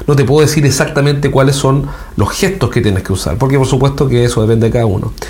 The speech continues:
Pero no puedes estar como un robot, así diciéndole, eh, con cara de computador, eh, "Mira, me parece muy bien lo que estás haciendo, sigue haciéndolo". No, tiene que tener un, un gesto. Y tercero,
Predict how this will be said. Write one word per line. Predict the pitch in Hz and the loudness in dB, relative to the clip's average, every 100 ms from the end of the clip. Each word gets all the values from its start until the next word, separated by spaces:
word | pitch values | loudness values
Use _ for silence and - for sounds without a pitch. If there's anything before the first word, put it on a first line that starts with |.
| - - - - - | -14 -16 -16 -16 -6
Pero | 143 131 | 0 2
no | 131 | 2
puedes | 170 175 | 2 2
estar | 151 156 160 | 0 -2 0
como | 151 | 0
un | 151 | 2
robot, | 151 151 185 - | 4 4 2 0
así | - 165 | 0 2
diciéndole, | 151 156 151 147 147 131 87 | 2 2 2 2 4 2 2
eh, | 107 | 0
con | 110 120 | 0 0
cara | 117 139 131 120 110 - - - - - | 2 2 4 2 0 -4 -12 -14 -14 -2
de | 113 | 2
computador, | 113 107 120 113 143 208 - - - - - | 2 2 2 2 2 0 -6 -14 -18 -10 0
eh, | 120 110 | 2 4
"Mira, | 120 131 | 4 2
me | 117 | 2
parece | 123 131 | 2 0
muy | 127 127 | 0 2
bien | 139 147 | 2 2
lo | 139 | 0
que | |
estás | 123 - 139 131 | 0 2 2 2
haciendo, | 120 165 165 160 | 2 2 2 2
sigue | 151 143 | 2 2
haciéndolo". | 135 - 98 90 82 117 | 2 2 0 0 -2 -2
No, | 196 127 | -2 0
tiene | 208 220 | 0 0
que | 185 | 0
tener | 156 175 - | 0 0 0
un, | 143 160 175 - - - - | 0 2 0 -4 -14 -14 -6
un | - 104 | -4 -2
gesto. | - 135 - - - - - - - - - - - - - | -2 -2 -4 -8 -10 -10 -16 -16 -16 -16 -18 -20 -20 -12 -2
Y | 165 | 2
tercero, | 175 - - 202 294 - | 2 2 2 2 0 -6